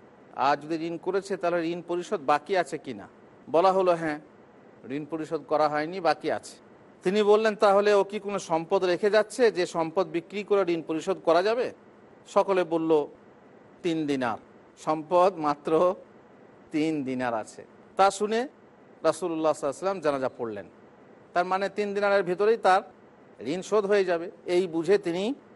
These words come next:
তার জানাজা পড়লেন। অতঃপর তৃতীয় জানাজা উপস্থিত হলো। লোকেরা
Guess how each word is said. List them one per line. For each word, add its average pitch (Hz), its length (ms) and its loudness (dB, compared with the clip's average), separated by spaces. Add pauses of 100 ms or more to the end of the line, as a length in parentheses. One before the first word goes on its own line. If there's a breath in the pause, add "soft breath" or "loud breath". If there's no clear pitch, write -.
(360)
তার 160 180 4
জানাজা 175 360 2
পড়লেন। 135 420 -4
অতঃপর 220 520 2
তৃতীয় 247 360 -2
জানাজা 214 360 4
উপস্থিত 185 540 -2
হলো। 160 260 0 (560)
লোকেরা 185 440 6